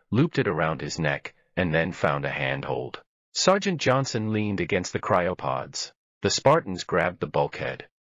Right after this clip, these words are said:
"Releasing Pelican," Pulaski said. There was a thump from beneath the hull. "Pelican away." "Pelican autopilot programmed,"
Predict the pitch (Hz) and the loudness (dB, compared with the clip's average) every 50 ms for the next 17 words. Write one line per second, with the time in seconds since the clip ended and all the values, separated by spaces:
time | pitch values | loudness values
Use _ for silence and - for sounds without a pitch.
0 | _ - 107 95 90 92 98 147 - - 143 135 - - 120 120 113 - - 82 | _ 0 0 2 2 2 0 0 0 2 0 0 2 0 0 0 0 0 -2 -6
1 | 64 64 - _ _ - - 85 87 92 92 - - - 101 92 - - - 67 | -8 -8 -12 _ _ -2 0 2 4 2 2 2 -2 -4 -4 -4 -2 -2 -2 -2
2 | 65 - - - _ _ _ _ _ _ - - 117 117 143 147 - 143 - - | -4 -4 -8 -12 _ _ _ _ _ _ 0 0 2 2 2 0 0 -2 0 0
3 | 175 180 175 - - - 90 71 71 73 73 82 90 92 - - - 80 - - | 0 0 0 -2 -4 -6 -6 -4 -4 -4 -4 -2 -4 -4 -4 0 -2 -2 0 0
4 | 65 64 64 - - _ _ _ _ _ - - 135 135 143 139 - 139 131 131 | -4 -4 -6 -8 -16 _ _ _ _ _ -2 2 2 2 2 2 0 2 0 0
5 | 117 92 85 69 65 62 - - - _ _ _ _ _ - - 139 156 180 175 | 2 0 0 -2 -2 -4 -10 -14 -20 _ _ _ _ _ -2 2 2 4 2 2
6 | - - 151 139 - 113 131 139 131 - - 120 117 113 117 113 104 - - 85 | 2 0 -2 0 2 0 2 2 0 -2 0 0 0 2 2 0 -2 -2 -2 -2
7 | 76 67 - 67 64 64 64 60 - - | -2 -2 -4 -6 -6 -6 -6 -8 -12 -14